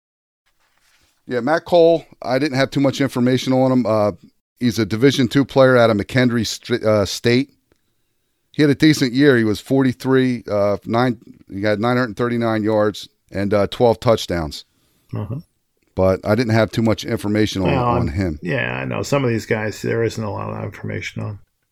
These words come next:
Speaker 1: Yeah, it's time
Speaker 2: Uh,
Speaker 1: to,
Speaker 2: what
Speaker 1: it's
Speaker 2: about
Speaker 1: tough to find stuff on Division, you know, Division Two
Speaker 2: Yeah,
Speaker 1: and stuff like
Speaker 2: yeah,
Speaker 1: that.
Speaker 2: exactly. What about Kalen Johnson, the linebacker?
Speaker 1: Kalen Johnson, uh,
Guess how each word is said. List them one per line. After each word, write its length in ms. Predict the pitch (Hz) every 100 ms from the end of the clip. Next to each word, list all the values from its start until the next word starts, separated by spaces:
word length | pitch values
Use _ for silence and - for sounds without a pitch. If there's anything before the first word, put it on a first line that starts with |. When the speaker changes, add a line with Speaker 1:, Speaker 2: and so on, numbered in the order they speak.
| -
Speaker 1:
Yeah, 180 | 101 95
it's 100 | -
time 120 | 139 135
Speaker 2:
Uh, 20 |
Speaker 1:
to, 60 | 156
Speaker 2:
what 80 |
Speaker 1:
it's 80 | 165
Speaker 2:
about 80 | 170
Speaker 1:
tough 160 | 160 143
to 120 | 135
find 260 | - 127 120
stuff 260 | - 101 104
on 140 | 101
Division, 440 | 92 107 92 101 85
you 80 | 113
know, 100 | 95
Division 420 | 87 101 101 101
Two 140 | 113 143
Speaker 2:
Yeah, 200 | 127 107
Speaker 1:
and 100 | 90
stuff 240 | - 101 95
like 120 | 90
Speaker 2:
yeah, 220 | 123 92
Speaker 1:
that. 160 | - -
Speaker 2:
exactly. 580 | - - - - - - _ _ _ _ _ _
What 80 | 151
about 180 | 143 135
Kalen 340 | - 147 131 120
Johnson, 440 | 123 131 - 110
the 60 | 107
linebacker? 440 | 113 120 117 - - _ _ _ _ _ _ _ _
Speaker 1:
Kalen 320 | 156 185 190
Johnson, 560 | 135 160 160 - 165 147
uh, 300 | 131 131